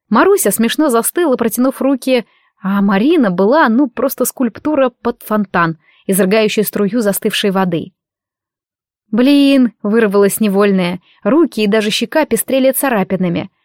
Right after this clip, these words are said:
Футболка была похожа на редкое рванье, и я порадовалась, что не поленилась утром надеть под нее лифчик. А то сейчас соседушка посмотрел бы на то, чем меня наградили Бог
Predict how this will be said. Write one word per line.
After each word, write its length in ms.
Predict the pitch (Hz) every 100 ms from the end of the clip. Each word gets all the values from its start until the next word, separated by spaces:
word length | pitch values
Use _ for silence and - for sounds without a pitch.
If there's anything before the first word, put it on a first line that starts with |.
| _
Футболка 600 | - 202 175 175 254 226
была 180 | 180 202
похожа 420 | 208 202 262 214
на 260 | 208 208 190
редкое 640 | 220 349 - 294 285 277
рванье, 640 | 240 202 233 202 196 175 156 _ _
и 100 | -
я 140 | 185 196
порадовалась, 640 | 175 202 226 180 175 -
что 240 | - 214
не 120 | 214 220
поленилась 580 | 202 202 285 302 190
утром 300 | 285 285 247
надеть 320 | 226 214 240 -
под 180 | 220
нее 240 | 208 214 226
лифчик. 520 | 196 151 - - - _ _ _ _ _
А 140 | 226
то 140 | - 247
сейчас 340 | 254 - 226
соседушка 680 | 233 226 359 262 - 196 185 _
посмотрел 560 | 233 - 208 247 359 277
бы 140 | 247
на 180 | 220 185
то, 260 | - 339 277
чем 220 | - 214
меня 300 | 202 190 254
наградили 540 | 208 185 190 202 190
Бог 360 | 170 180 302